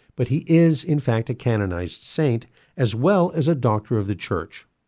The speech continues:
So officially, he is Saint Bede the Venerable,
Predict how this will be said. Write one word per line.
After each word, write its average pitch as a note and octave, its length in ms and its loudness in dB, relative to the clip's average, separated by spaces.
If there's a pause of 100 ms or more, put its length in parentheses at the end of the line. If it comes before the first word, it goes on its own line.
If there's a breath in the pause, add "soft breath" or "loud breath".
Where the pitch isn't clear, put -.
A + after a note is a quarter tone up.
(800)
So A2 440 2
officially, A#2+ 560 0
he B2 200 0
is G#2+ 140 0
Saint D3 440 0
Bede B2 400 2
the A2 140 -2
Venerable, G2 760 0